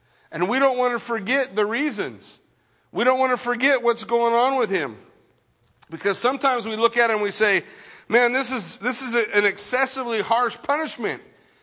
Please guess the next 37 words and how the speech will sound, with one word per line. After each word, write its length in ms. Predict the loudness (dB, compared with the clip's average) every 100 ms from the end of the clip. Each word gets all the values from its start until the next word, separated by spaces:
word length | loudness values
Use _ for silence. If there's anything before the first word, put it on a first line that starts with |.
| _ -4
that 180 | -2 4
God's 360 | 4 4 2
m-, 280 | -8 -12 -10
meting 420 | -2 2 4 4
out 280 | 4 4 2
to 100 | -4
Moses." 680 | 0 0 0 -4 -8 -8 -10 -14 _ -20 -10
You 100 | 0
know, 200 | 2 2
not 380 | 4 2 2 0
being 200 | -4 0
able 260 | 0 0 -2
to 80 |
enter 220 | -2 0 -2
into 120 | -4
the 60 |
promised 460 | -4 -2 0 -2 -2
land 260 | 0 0 0
for 80 |
one 260 | 0 0 0
slip 340 | 0 0 0 -2
up. 140 | -4
But 60 | -2
let's 240 | 0 0
not 220 | 0 0
forget 300 | -2 -2 0
what 100 | -2
the 80 | -2
slip 340 | -2 0 2
up 180 | 0 0
was. 640 | 0 0 0 -2 -6 -8 -10 _ _ _ _ _ _ -20 _ _
He 160 | -2
was 460 | 2 2 2 -2 -4
painting 500 | -4 -2 -2 -4 -4
a 60 | -6
picture, 520 | -4 -4 -2 -2 0
right? 280 | 0 -2